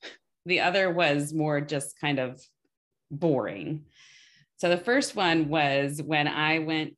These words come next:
to college. I, my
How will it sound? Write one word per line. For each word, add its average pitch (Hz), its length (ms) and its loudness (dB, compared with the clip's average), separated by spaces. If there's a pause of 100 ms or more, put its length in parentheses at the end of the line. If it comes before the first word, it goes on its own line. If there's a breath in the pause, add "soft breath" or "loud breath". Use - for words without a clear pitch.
(120)
to 139 680 -2
college. 151 1120 -4 (760 soft breath)
I, 131 760 -2 (160)
my 135 180 -4